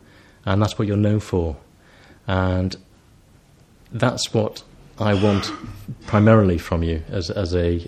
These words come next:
as a president. And it's not just friendship for me, it's friendship for everybody here. Um, uh, offering Kalyana Mitrata to this Sangha. I think that's how I see your primary role as president. And already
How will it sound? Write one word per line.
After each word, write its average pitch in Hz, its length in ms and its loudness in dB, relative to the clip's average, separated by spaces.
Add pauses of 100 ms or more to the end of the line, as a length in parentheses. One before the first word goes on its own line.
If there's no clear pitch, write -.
(120)
as - 100 -8
a 98 40 0
president. 90 520 -4 (380)
And 117 100 4
it's 113 100 2
not 143 120 6
just - 180 -2
friendship 110 300 2
for 101 100 0
me, 107 320 6
it's 92 120 -2
friendship 107 340 0
for - 140 0
everybody 98 460 4
here. 85 260 0 (540)
Um, 92 640 2 (720)
uh, 95 320 0
offering 117 420 4
Kalyana 110 460 2
Mitrata 98 480 -2 (120)
to 107 100 -2
this 90 240 -4
Sangha. 87 300 -4 (580)
I 95 80 -2
think 107 140 2
that's 113 180 0
how - 300 -4
I 98 60 2
see 92 440 0 (380)
your 104 80 2
primary 92 640 0
role 90 360 0
as - 120 -6
president. 87 520 -6 (440)
And 110 100 4
already 117 680 4